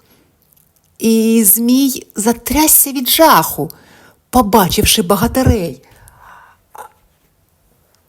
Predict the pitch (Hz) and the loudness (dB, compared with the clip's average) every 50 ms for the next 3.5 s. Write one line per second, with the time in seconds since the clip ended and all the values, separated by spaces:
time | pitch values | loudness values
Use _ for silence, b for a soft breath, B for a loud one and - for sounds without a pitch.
0 | _ _ _ _ _ _ _ _ _ _ _ _ _ _ _ _ _ _ _ _ | _ _ _ _ _ _ _ _ _ _ _ _ _ _ _ _ _ _ _ _
1 | _ _ _ _ _ _ _ - 226 214 220 247 240 - - 277 262 262 262 247 | _ _ _ _ _ _ _ 2 4 4 4 4 2 0 0 0 0 2 4 4
2 | 240 233 233 B B B - - - - - 190 - - 214 180 202 220 - 339 | 2 2 0 B B B -8 -6 -4 -2 -2 0 2 2 2 4 4 6 6 6
3 | 349 320 - - - - 156 139 143 | 6 6 4 2 0 -2 -4 -4 -4